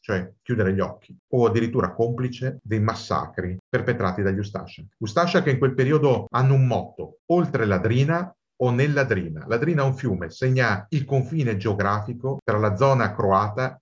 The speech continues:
e la Serbia. I croati si rivolgono ai serbi: o emigrano o verranno uccisi. In qualsiasi modo, saranno tanti i pogrom promossi dalle milizie Ustascia a danno dei villaggi serbi che vengono assaltati e distrutti,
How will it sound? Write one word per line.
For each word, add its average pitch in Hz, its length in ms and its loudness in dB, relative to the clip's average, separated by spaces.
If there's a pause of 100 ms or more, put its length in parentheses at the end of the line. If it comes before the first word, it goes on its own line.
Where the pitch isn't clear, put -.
e 107 100 -10
la 101 100 -2
Serbia. 95 420 -6
I - 100 -18
croati 143 380 2
si 127 140 -4
rivolgono 107 600 0
ai 104 120 0
serbi: 80 520 -4 (280)
o 147 140 4
emigrano 131 680 0
o 120 120 -4
verranno 110 260 0
uccisi. - 420 -6 (140)
In 143 100 -2
qualsiasi 165 360 2
modo, 90 360 0
saranno 131 440 0
tanti 110 400 0
i 95 100 -6
pogrom 127 600 2 (100)
promossi 120 720 0
dalle 98 180 0
milizie 104 460 -2
Ustascia 95 840 -2
a 113 140 -4
danno 131 320 4
dei 117 100 2
villaggi 107 400 0
serbi 85 480 -2
che 92 120 -2
vengono 98 320 2
assaltati 131 840 -2
e 113 140 -6
distrutti, 98 680 -6